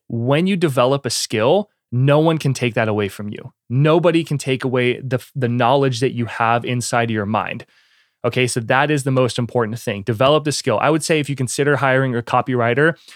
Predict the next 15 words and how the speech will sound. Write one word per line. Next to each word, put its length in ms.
write 280
out 140
your 120
emails, 420
write 200
out 100
your 80
sales 380
page, 480
some 160
important 400
document 460
that 40
you 140
have 420